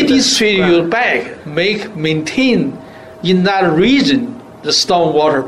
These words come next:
Speaker 1: balance.
Speaker 2: Yeah.
Speaker 1: And the sponge city talk about just store this water because try to resolve for the inner city flooding.
Speaker 2: Oh,
Speaker 1: So
Speaker 2: and
Speaker 1: that's
Speaker 2: that's
Speaker 1: the
Speaker 2: not the next step.
Speaker 1: Yeah, not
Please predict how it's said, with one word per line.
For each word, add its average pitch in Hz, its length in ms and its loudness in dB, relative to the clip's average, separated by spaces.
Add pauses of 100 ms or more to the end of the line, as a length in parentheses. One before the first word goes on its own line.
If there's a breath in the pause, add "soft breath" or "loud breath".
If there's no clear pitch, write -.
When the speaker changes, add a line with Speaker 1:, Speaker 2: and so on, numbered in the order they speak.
Speaker 1:
balance. 135 600 -4 (200)
Speaker 2:
Yeah. 156 320 0 (100)
Speaker 1:
And 170 320 0
the 170 120 2
sponge 254 800 0
city 220 380 2
talk 165 280 0
about 139 420 0
just - 360 -2
store 240 320 2
this 220 180 2
water 180 600 2 (440 loud breath)
because 160 580 0 (140)
try 165 320 0
to 151 80 0 (180)
resolve 147 480 0
for 139 140 -4
the 123 240 -8 (120)
inner 160 260 -2
city 127 480 -4
flooding. 143 520 -6 (720)
Speaker 2:
Oh, 156 640 0
Speaker 1:
So 185 220 0
Speaker 2:
and 180 100 4
Speaker 1:
that's 240 200 0
Speaker 2:
that's 208 80 2 (100)
Speaker 1:
the 214 80 2
Speaker 2:
not 220 240 -2
the 208 100 0
next 190 280 -2
step. 185 300 0
Speaker 1:
Yeah, 185 360 0
not 196 180 2